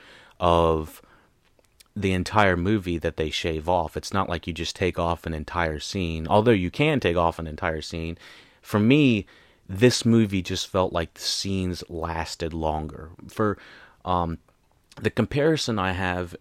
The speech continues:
in my head, um, would be to Dune. Dune was a movie I felt like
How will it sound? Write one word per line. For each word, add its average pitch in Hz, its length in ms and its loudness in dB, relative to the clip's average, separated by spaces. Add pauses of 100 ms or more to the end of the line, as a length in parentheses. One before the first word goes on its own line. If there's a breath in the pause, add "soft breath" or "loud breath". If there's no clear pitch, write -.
(120)
in 90 160 -8
my 82 160 -6
head, 78 460 -4
um, 80 560 -6 (100)
would 90 240 -6
be 82 380 -4 (640 soft breath)
to 101 100 -4
Dune. 85 520 4 (360)
Dune 143 400 4
was 113 160 2
a 107 40 2
movie 98 400 0
I 90 140 2
felt 95 380 2
like 85 340 -4